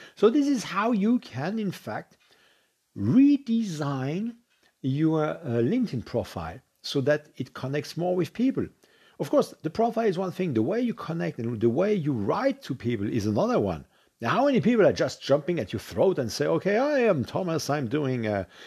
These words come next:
I'm doing ethical persuasion, I'm the ethical persuasion system founder, and I'm going to sell it to you"? Yeah, who cares? No one cares. No one's going to buy something like that. I mean, that's pretty obvious, right? You, you wouldn't. No, but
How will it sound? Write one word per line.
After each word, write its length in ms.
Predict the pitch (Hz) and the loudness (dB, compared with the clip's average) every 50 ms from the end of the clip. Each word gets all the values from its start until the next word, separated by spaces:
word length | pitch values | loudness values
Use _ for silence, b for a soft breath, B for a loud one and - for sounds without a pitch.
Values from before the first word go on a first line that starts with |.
| B B - | B B -4
I'm 180 | 156 214 220 | -2 0 2
doing 220 | 170 180 175 170 170 | 2 2 2 2 0
ethical 320 | 147 - - 143 151 139 | -2 -2 -4 -2 -2 -2
persuasion, 880 | - - - - - - - - 190 - - 196 180 143 160 180 170 170 | -2 -2 -4 -4 -4 -4 -6 -4 0 2 2 2 2 2 0 -2 -2 -2
I'm 280 | 165 135 139 160 156 131 | 0 2 2 0 0 0
the 100 | 131 135 | -2 -2
ethical 260 | 120 - 131 120 110 | -2 -2 -2 -4 -4
persuasion 600 | - - 120 110 - - - 135 120 110 107 98 | -4 -4 -6 -6 -6 -4 -4 -4 -4 -4 -6 -6
system 480 | - - 202 175 - - 190 175 156 | -6 -4 -4 -4 -2 -2 -2 -2 -2
founder, 460 | 131 - 151 151 160 180 175 175 165 170 B B B B - | -2 -4 -4 -2 -2 0 0 0 0 -2 B B B B -4
and 220 | - 143 180 165 143 | -2 -2 -2 -2 -2
I'm 240 | 123 156 165 139 | -2 -2 -2 -2
going 340 | 107 110 113 123 127 131 139 | -2 -2 -2 -2 -2 -4 -4
to 220 | 127 - - 135 127 | -6 -4 -4 -4 -2
sell 240 | - - 196 220 | 0 2 4 4
it 160 | 233 233 143 - | 4 4 2 0
to 100 | - 113 | -2 -2
you"? 180 | 101 82 80 - _ _ _ _ _ _ _ _ _ _ _ _ _ _ _ _ _ _ _ _ _ _ _ _ _ _ _ _ - | -2 -4 -6 -12 _ _ _ _ _ _ _ _ _ _ _ _ _ _ _ _ _ _ _ _ _ _ _ _ _ _ _ _ -10
Yeah, 160 | 104 104 98 | -8 -6 -6
who 180 | - - - 113 | -4 -4 -4 -4
cares? 480 | - - - 143 156 113 - - - - - | -2 2 4 4 4 4 2 -2 -6 -10 -8
No 180 | 82 95 131 | -6 -4 -2
one 200 | 170 135 110 101 | 0 0 -2 -4
cares. 280 | - - - 151 - - | -4 -4 -4 -4 -2 -2
No 100 | 110 151 | -2 -2
one's 160 | 160 131 98 | -2 -2 0
going 200 | - 127 120 107 | 0 0 0 -2
to 80 | - 104 | -4 -4
buy 240 | 95 - 95 - 98 | -4 -2 0 0 0
something 320 | - - 104 95 - 107 | 0 0 -2 -2 -2 -2
like 200 | 95 87 87 80 | -2 -2 -4 -4
that. 220 | 95 - - - - - - | -6 -10 -12 -14 -18 -12 -8
I 20 | |
mean, 220 | 101 107 90 73 - b b b b - | -6 -6 -6 -6 -10 b b b b -12
that's 160 | 95 90 - | -10 -10 -10
pretty 260 | - - 104 98 98 | -8 -6 -4 -2 0
obvious, 380 | 113 156 185 160 110 90 - - | 2 2 2 2 0 -2 -2 -2
right? 260 | 92 110 185 220 214 - _ b b b b b | -2 0 0 0 -2 -4 _ b b b b b
You, 120 | 107 120 - | -6 -4 -2
you 180 | 156 110 123 160 | 2 2 4 4
wouldn't. 320 | 254 262 180 85 - - b b b b b b b b b b | 4 4 2 0 -4 -8 b b b b b b b b b b
No, 200 | - 196 254 233 | -4 -2 -2 0
but 300 | 160 160 180 190 208 226 | 0 0 0 -2 -2 -6